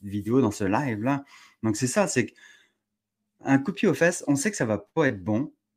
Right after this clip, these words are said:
puis c'est correct, là. Juste accepter le processus, mais on va passer par les différentes étapes, d'être compétent, d'être inconsciemment incompétent, d'être, après, on est consciemment compétent, puis ensuite, on devient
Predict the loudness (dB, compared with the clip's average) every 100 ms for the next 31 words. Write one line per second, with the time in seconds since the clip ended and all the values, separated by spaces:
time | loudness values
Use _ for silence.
0 | _ -10 -6 -4 0 0 2 0 -4 -6
1 | -4 -6 -4 -6 -4 -2 0 -2 -4 -6
2 | -4 -2 -2 -2 -6 _ -6 -4 -2 -2
3 | -2 -2 -2 -2 -2 -2 -4 -4 -4 0
4 | 0 0 0 -2 -2 -10 -8 -4 -4 0
5 | 2 4 4 4 4 2 -4 _ _ -2
6 | -2 -4 0 2 2 0 -4 -2 0 4
7 | 4 4 0 0 -2 -2 0 0 -2 -10
8 | -8 -2 -2 -2 -10 -4 -4 -2 -2 0
9 | 0 -2 0 0 2 4 4 4 0 -2
10 | -2 -2 -4 -4 -4 -2 -2 -2 -4 -2
11 | -2 0 0 0 0